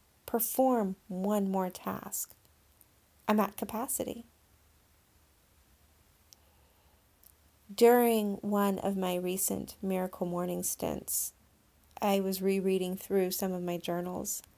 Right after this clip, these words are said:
and I found an, an entry where I talked about release, and that the concept of release was coming up in all sorts of things.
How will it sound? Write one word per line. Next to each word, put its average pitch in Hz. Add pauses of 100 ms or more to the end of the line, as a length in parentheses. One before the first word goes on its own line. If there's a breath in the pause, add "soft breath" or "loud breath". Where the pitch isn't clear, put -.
(1600 soft breath)
and 202 (680)
I 208
found 254
an, 254 (520)
an 214
entry - (120)
where 208
I 208
talked 196
about 185
release, 175 (960 soft breath)
and 202
that 185 (760)
the - (140)
concept - (120)
of 185
release 190
was 202
coming 202
up 202 (360)
in 185
all 185
sorts 175
of 170
things. -